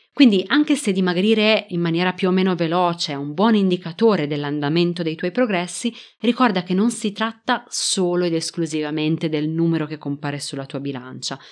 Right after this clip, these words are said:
Di solito chi segue l'alimentazione chetogenica dice di notare delle differenze allo specchio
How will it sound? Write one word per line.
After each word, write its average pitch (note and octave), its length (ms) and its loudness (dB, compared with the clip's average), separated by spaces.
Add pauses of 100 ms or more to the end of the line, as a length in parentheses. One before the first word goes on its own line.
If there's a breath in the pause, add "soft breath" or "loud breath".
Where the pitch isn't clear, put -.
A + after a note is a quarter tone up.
(200 loud breath)
Di B3 140 0
solito G3 360 2
chi G#3+ 180 -8
segue F#3+ 440 0
l'alimentazione D#3+ 720 -4
chetogenica D3+ 800 -8 (160 loud breath)
dice A3+ 280 0
di F#3+ 100 0
notare G3 340 0
delle D#3+ 200 -2
differenze F3 760 -2
allo F#3+ 340 0
specchio G3+ 760 -6